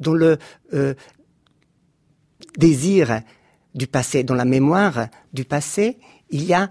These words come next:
cette plénitude sans laquelle même le paradis serait incomplet. Alors, j'aime penser que, à la fin des temps, les âmes, euh, ne, euh,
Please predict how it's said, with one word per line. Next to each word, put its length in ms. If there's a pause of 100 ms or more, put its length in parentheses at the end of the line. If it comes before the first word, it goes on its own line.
(140)
cette 560 (300)
plénitude 840 (340)
sans 200
laquelle 720 (1080)
même 240
le 80
paradis 680 (140)
serait 580 (160)
incomplet. 560 (340)
Alors, 300 (200)
j'aime 240
penser 560 (140)
que, 300 (360)
à 120
la 100
fin 200
des 140
temps, 400 (460)
les 300
âmes, 400 (560)
euh, 320
ne, 320 (100)
euh, 160